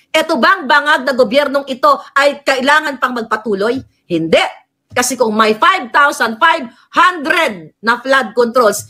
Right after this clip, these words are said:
hindi nyo mararanasan sa kabuong Metro Manila itong nararanasan nyo ngayon. Kita nyo kung anong istorbo, kung anong perwisyo ang ginawa sa inyo ng Bangag na gobyernong ito.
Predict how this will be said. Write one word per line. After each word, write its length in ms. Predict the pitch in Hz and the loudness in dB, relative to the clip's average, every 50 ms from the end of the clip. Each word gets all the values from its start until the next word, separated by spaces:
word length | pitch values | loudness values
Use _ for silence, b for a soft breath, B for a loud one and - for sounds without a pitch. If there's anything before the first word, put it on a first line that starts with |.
| b b - | b b 0
hindi 400 | 285 302 269 220 262 339 330 285 | 0 2 2 4 4 2 2 2
nyo 160 | 285 320 311 | 0 2 2
mararanasan 960 | 294 262 240 240 226 220 214 208 202 202 254 285 285 285 - 285 262 254 262 b b b - | 4 2 4 4 2 2 2 0 0 2 2 2 0 0 0 -2 -2 -2 -4 b b b -4
sa 240 | - - 240 - | -2 -2 -2 0
kabuong 640 | - 247 233 208 208 233 233 233 381 403 403 381 349 | 0 0 2 4 4 2 4 4 2 2 2 2 2
Metro 240 | 349 330 330 - 311 | 0 0 0 0 0
Manila 560 | 285 277 262 254 247 233 214 214 196 202 202 - _ _ | 0 0 0 0 0 0 2 2 2 0 -2 -6 _ _
itong 400 | - 285 285 277 277 - 311 302 | 2 2 2 2 0 -2 -2 0
nararanasan 880 | 294 262 262 240 240 233 233 220 226 285 311 - - 339 330 330 320 320 | 0 2 4 4 4 4 2 2 2 2 2 2 2 0 0 0 -2 -2
nyo 160 | 330 - 330 | -2 0 2
ngayon. 480 | 302 277 277 311 285 240 147 131 117 - _ _ _ _ _ _ _ _ _ _ _ _ _ | 2 2 2 2 2 0 -2 -6 -16 -18 _ _ _ _ _ _ _ _ _ _ _ _ _
Kita 320 | - - 175 - 214 196 | -10 -8 -4 -2 0 2
nyo 400 | 196 226 277 320 320 - - _ | 4 4 4 2 2 -2 -8 _
kung 160 | - 262 240 | -2 0 2
anong 320 | 240 254 254 269 269 269 - | 2 2 2 0 -2 -2 -4
istorbo, 720 | 254 - - - - 330 320 320 - 226 277 302 302 302 - - - | -4 -6 -4 2 2 2 2 2 2 0 2 2 2 0 -4 -4 -2
kung 160 | 254 240 247 | -2 0 0
anong 240 | 247 240 262 247 233 | 0 -2 -2 -4 -2
perwisyo 720 | - 226 196 190 185 175 - - - - 285 277 269 277 - - | -2 -2 0 0 0 0 0 0 0 2 2 2 0 0 -2 -2
ang 80 | 226 220 | 0 2
ginawa 400 | 202 214 214 202 208 240 262 254 | 2 2 4 4 4 4 2 2
sa 160 | - 262 - | 0 -4 -4
inyo 400 | 226 226 220 220 214 220 220 _ | -2 0 0 0 0 -2 -4 _
ng 220 | - 208 214 220 220 185 | -2 0 2 2 2 0
Bangag 480 | - 208 202 220 277 330 320 247 214 214 | 0 0 2 2 0 0 0 -2 -2 -2
na 80 | 269 285 | -2 2
gobyernong 640 | 247 247 233 170 220 220 214 202 208 202 202 - | 2 2 2 4 2 2 2 2 -2 -6 -6 -8
ito. 240 | 175 175 - 151 143 | -10 -12 -12 -12 -14